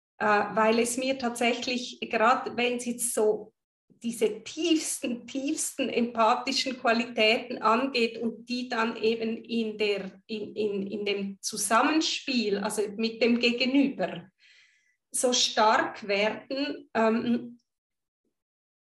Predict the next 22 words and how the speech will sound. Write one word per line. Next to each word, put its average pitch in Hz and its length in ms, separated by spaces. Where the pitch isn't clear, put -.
dass 247 240
es - 160
mir 277 200
dann 262 220
hilft, 269 640
wenn 254 240
das 262 360
Gegenüber 247 640
eine 233 220
Person 233 520
ist, 240 240
der 214 160
ich - 280
wirklich 226 520
vertraue, 190 800
wo 202 80
ich 202 180
weiß, 226 720
ich - 220
darf 294 400
das. - 560
Ja. 185 360